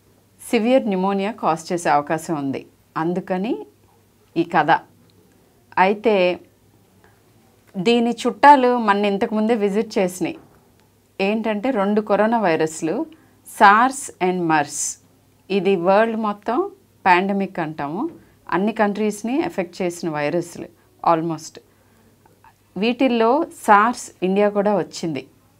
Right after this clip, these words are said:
And టూ థౌజండ్ త్రీ, టూ థౌజండ్ వన్ to టూ థౌజండ్ త్రీలో ప్రామినెంట్గా ఉన్నాయి. Almost ఎయిట్ థౌజండ్ cases all over the world. అయితే the best part is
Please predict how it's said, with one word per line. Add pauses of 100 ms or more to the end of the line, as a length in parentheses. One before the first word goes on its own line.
(580)
And (400)
టూ
థౌజండ్
త్రీ, (200)
టూ
థౌజండ్
వన్
to (160)
టూ
థౌజండ్
త్రీలో
ప్రామినెంట్గా
ఉన్నాయి. (480)
Almost
ఎయిట్
థౌజండ్
cases (100)
all
over (340)
the
world. (800)
అయితే (420)
the
best (120)
part (160)
is